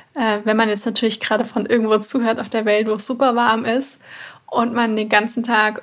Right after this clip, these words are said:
sich die Sonne auf den Bauch scheinen lassen kann, dann kann man natürlich auch Melone essen. Aber jetzt hier würde ich im Winter nicht darauf zurückgreifen, weil das ist wirklich sehr, sehr kühlend. Bei den Gewürzen,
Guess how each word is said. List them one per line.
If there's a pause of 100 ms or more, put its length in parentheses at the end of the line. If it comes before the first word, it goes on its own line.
(160)
sich
die
Sonne
auf
den
Bauch
scheinen
lassen
kann,
dann
kann
man
natürlich
auch
Melone
essen.
Aber (420)
jetzt
hier
würde
ich
im (100)
Winter (280)
nicht
darauf
zurückgreifen,
weil
das
ist
wirklich
sehr,
sehr
kühlend. (1200)
Bei
den
Gewürzen,